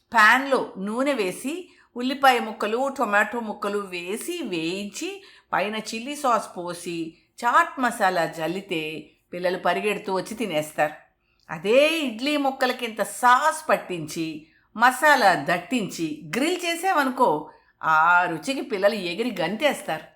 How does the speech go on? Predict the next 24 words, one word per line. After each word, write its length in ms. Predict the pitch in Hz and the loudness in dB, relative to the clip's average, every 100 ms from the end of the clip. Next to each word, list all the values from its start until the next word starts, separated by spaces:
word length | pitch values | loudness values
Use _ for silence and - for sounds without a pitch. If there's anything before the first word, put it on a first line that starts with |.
| _ _ _ _ _ - | _ _ _ _ _ -10
అలాగే 600 | 185 175 226 320 440 427 - _ - | -2 2 2 0 -4 -8 -16 _ -8
ఉప్మాకి 920 | 185 180 - 320 359 359 269 160 - | -8 -8 -4 0 2 0 -4 -6 -6
కాదేదీ 640 | - 143 170 208 226 285 339 | -4 -2 -2 -2 -2 -2 0
అనర్హం 540 | 311 302 285 262 285 | 2 2 2 0 0
అన్నట్టు 540 | 262 247 240 226 160 - | 0 0 -4 -4 -8 -8
ఇడ్లీని 400 | 208 208 254 240 | -12 -8 -6 -4
ముక్కలుగా 500 | 208 202 - 220 202 | -4 -6 -4 2 2
కోసి, 580 | 185 170 165 175 156 151 _ _ - | 2 0 -8 -8 -10 -12 _ _ 0
ప్యాన్లో 360 | 226 233 233 | 2 2 0
ఇన్ని 200 | 233 208 | -4 -4
ఉల్లిపాయలు, 600 | 196 202 214 220 208 190 196 | -8 -10 -2 2 2 2 -2
టొమాటో 480 | 208 202 202 208 | 0 2 2 2
ముక్కలు 360 | 196 190 202 185 | -4 -4 -4 -4
పడేసి 440 | 180 175 180 170 | -2 -2 -2 -6
వేయించి, 720 | 170 185 226 190 - 165 160 - _ _ - | -8 -6 -4 -6 -6 -6 -8 -14 _ _ 2
రవ్వ 360 | 226 240 311 311 | 6 8 8 10
బదులు 320 | 277 277 226 | 8 6 0
ఈ 240 | - 233 226 | -4 -4 -4
ఇడ్లీ 280 | 202 254 302 | -4 -2 0
ముక్కలు 380 | 247 - 208 | -2 0 0
వేసి 300 | 202 196 196 | 0 -4 -8
కలియబెట్టేస్తే 1160 | 190 202 233 269 220 175 175 170 - 151 151 147 _ _ _ 147 | -4 0 0 0 -2 -4 -6 -8 -6 -6 -8 -14 _ _ _ -16
బ్రెడ్ 460 | 147 156 151 151 | -10 -8 -8 -6
ఉప్మాలాగా 920 | 220 220 190 185 175 156 - 226 262 | -6 -6 0 0 2 0 2 0 -2